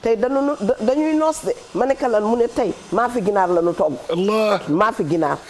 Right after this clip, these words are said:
Speaker 1: Xam nga kooku tey mu dem, Yàlla di ko may mu gagné fii. Ñu demaat ba Maroc, mu gagné waat. Ñu ne deuxième, ñu ne waat Sénégal. Ñu ne troisième, ñu ne waat Sénégal. Oustaz, loolu ku mu neexul, ku mu
Speaker 2: Surtout ci ay
Speaker 1: neexul.
Speaker 2: catégorie yu wuute.
Speaker 1: Waaw, yu wuute.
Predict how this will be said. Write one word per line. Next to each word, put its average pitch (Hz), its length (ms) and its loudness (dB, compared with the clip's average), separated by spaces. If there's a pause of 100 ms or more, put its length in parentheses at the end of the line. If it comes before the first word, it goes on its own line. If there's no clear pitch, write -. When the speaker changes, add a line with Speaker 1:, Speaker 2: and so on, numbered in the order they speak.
(480)
Speaker 1:
Xam - 140 0
nga 339 100 4
kooku 302 380 -2
tey 170 180 -2
mu 185 340 -2
dem, 196 260 -2
Yàlla 208 280 0
di 170 80 -2
ko 196 140 -2
may 175 200 0
mu 175 260 0
gagné 185 300 0
fii. 170 240 -4 (380)
Ñu 214 80 2
demaat 240 360 0
ba 214 120 2
Maroc, 190 280 0 (500)
mu 190 120 2
gagné 233 260 0
waat. 185 220 0 (140)
Ñu 214 120 0
ne 247 100 4 (120)
deuxième, 254 640 2 (300)
ñu 190 100 0
ne 220 80 0
waat 185 200 0
Sénégal. 156 480 0 (220)
Ñu 277 120 2
ne 311 120 2 (160)
troisième, 330 640 2 (240)
ñu 214 100 0
ne 247 60 4
waat 220 220 2
Sénégal. 165 420 -2 (240)
Oustaz, 190 240 -2
loolu 185 240 0
ku 226 120 -6
mu 208 100 0
neexul, 170 240 0
ku 156 100 -2
mu 147 60 0
Speaker 2:
Surtout 247 340 2
ci 233 80 2
ay 185 140 2
Speaker 1:
neexul. 202 100 0
Speaker 2:
catégorie 214 440 0
yu 208 80 2
wuute. 202 320 2
Speaker 1:
Waaw, 208 200 4
yu 185 120 2
wuute. 220 400 0